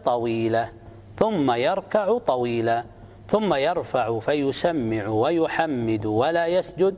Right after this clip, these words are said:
بل يقرأ الفاتحة وسورة طويلة،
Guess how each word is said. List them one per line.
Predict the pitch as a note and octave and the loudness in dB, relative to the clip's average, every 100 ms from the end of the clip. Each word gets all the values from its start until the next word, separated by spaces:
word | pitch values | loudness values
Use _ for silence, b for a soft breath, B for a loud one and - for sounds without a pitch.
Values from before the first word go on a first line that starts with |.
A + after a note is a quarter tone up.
| B B B - | B B B 0
بل | E3+ E3 | 0 2
يقرأ | C3 D3+ E3+ - C3+ B2+ | 2 0 0 -2 0 0
الفاتحة | A#2+ A#2 - B2+ D#3+ G3+ F3 G#3 | -4 -8 -2 0 0 -2 0 0
وسورة | E3+ A2 - E3+ C#3 A2 A2 - A2 G#2 | 0 -2 0 0 0 -2 -4 -6 -8 -4
طويلة، | - B2+ D3+ F#3 G3 | -2 2 2 2 2